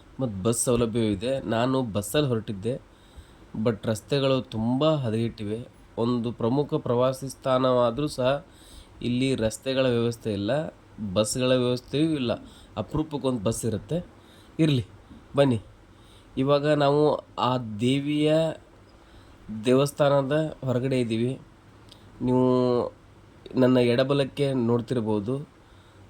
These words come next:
ಆ, ಅಷ್ಟೊಂದು ರಶ್ ಏನಿಲ್ಲ, ಆದರೆ ಎಲ್ಲ ಅಂಗಡಿಗಳು ಇದಾವೆ. ಅಂದರೆ ನೀವು ಒಂದು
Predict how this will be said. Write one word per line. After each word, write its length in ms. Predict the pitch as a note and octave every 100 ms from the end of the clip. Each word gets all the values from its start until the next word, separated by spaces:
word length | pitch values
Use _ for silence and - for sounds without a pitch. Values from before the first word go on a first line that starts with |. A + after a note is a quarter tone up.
| -
ಆ, 340 | - G#2+ G#2
ಅಷ್ಟೊಂದು 340 | G#2 - B2 A#2
ರಶ್ 360 | G#2+ B2+ -
ಏನಿಲ್ಲ, 340 | C#3+ C3 B2+ B2+ D#3 G3+ - - - - -
ಆದರೆ 640 | - B2+ D#3 C3+ B2+ E2+ - - - -
ಎಲ್ಲ 280 | B2 C#3+ D#3+ D#3 D#3
ಅಂಗಡಿಗಳು 680 | - - C3 D3 C#3+ C#3 D#3+
ಇದಾವೆ. 440 | D3 A2+ G#2 G2+ - - - -
ಅಂದರೆ 320 | B2 B2+ B2+
ನೀವು 600 | B2+ B2 B2 B2 A#2+ A#2 G#2 D#2
ಒಂದು 600 | A#2+ A#2+ A2 A#2 A2